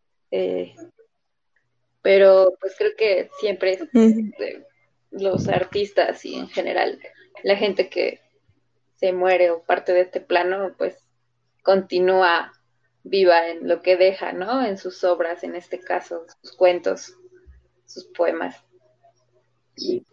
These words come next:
Speaker 1: podemos dar con-, concluido el episodio.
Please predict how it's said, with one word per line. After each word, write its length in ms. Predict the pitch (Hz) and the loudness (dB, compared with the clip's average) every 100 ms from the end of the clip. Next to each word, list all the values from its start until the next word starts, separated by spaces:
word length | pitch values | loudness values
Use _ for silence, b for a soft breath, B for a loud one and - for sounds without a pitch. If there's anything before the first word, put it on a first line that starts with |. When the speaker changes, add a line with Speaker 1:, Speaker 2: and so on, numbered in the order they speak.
| - | -4
Speaker 1:
podemos 380 | 208 202 196 196 | 0 0 0 0
dar 140 | 196 | 0
con-, 200 | - 196 - - _ _ - | -2 -8 -8 -14 _ _ -10
concluido 500 | 202 196 190 190 185 | -8 -6 -4 -2 0
el 100 | 185 | 0
episodio. 640 | 185 226 - 294 269 269 | -2 -4 2 2 2 -4